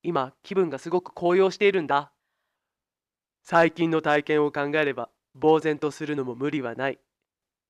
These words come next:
だが、質問があるはずだね。それじゃ聞くけど、前にあんた方の体や声のこと、それが本当は何なのかを、それに、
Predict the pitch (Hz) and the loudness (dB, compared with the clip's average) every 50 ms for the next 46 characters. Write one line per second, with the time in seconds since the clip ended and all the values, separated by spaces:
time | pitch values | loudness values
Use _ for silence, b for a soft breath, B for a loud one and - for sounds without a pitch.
0 | _ _ _ _ _ _ _ _ _ _ _ _ 139 147 139 139 131 123 - _ | _ _ _ _ _ _ _ _ _ _ _ _ -6 -4 -4 -2 -2 -4 -6 _
1 | _ _ _ - - - 180 180 180 175 175 175 165 160 156 151 143 131 117 127 | _ _ _ -16 -10 -4 0 0 0 0 2 0 0 0 -2 -4 -8 -12 -14 -14
2 | 113 107 117 131 131 127 _ _ _ _ _ _ _ _ _ _ _ _ _ _ | -14 -14 -12 -12 -12 -14 _ _ _ _ _ _ _ _ _ _ _ _ _ _
3 | _ _ _ _ - - 180 180 214 240 247 226 - - - - 196 - 165 147 | _ _ _ _ -12 -4 0 2 4 4 4 2 2 -2 -10 -10 -8 -6 -4 -2
4 | 151 139 127 131 _ _ _ _ _ _ _ - 156 185 226 254 254 214 170 151 | -2 -4 -4 -6 _ _ _ _ _ _ _ -2 4 6 6 6 6 4 2 2
5 | 165 202 214 240 233 240 233 - 190 170 147 139 131 131 _ _ _ _ - - | 2 0 0 0 -2 -2 0 -2 -2 -4 -4 -4 -6 -8 _ _ _ _ -10 -4
6 | 156 160 190 196 202 208 208 202 202 214 208 190 151 139 - 139 - 131 - - | 0 2 4 4 6 6 4 4 4 2 0 0 0 -4 -8 -10 -10 -12 -14 -14
7 | _ _ _ _ _ _ - - 175 196 196 196 190 - 156 180 202 214 - 226 | _ _ _ _ _ _ -4 0 2 2 4 2 2 0 -2 -6 -6 -4 -2 0
8 | 226 226 220 214 202 185 196 226 220 196 165 147 139 - 131 127 123 - - _ | 0 2 2 2 2 2 2 2 2 -2 -6 -8 -8 -8 -8 -8 -10 -10 -16 _
9 | _ _ _ _ _ b b b b - 170 185 185 185 170 170 165 | _ _ _ _ _ b b b b -6 -4 -4 -2 -2 -4 -4 -6